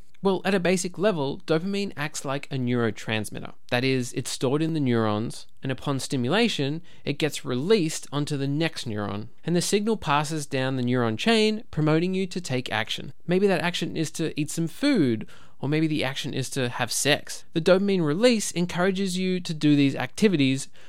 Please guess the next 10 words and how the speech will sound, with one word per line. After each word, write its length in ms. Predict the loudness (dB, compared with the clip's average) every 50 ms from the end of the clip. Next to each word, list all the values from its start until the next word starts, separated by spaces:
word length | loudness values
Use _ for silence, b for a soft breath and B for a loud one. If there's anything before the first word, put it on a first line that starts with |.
| b b b
which 200 | 0 0 2 2
the 80 | 0
brain 340 | 2 4 6 6 6 6 4
considers 500 | 2 2 0 0 0 0 0 0 0 -2
positive. 600 | -2 -2 -2 -2 -2 -2 -4 -4 -8 -8 -10 -12 -10 -2
And 140 | 2 4 4
indeed, 440 | 4 6 6 4 4 4 2 0 2
they 200 | 2 2 2 4
often 280 | 2 0 0 -2 -2
are. 300 | -2 -2 -2 -4 -6 -10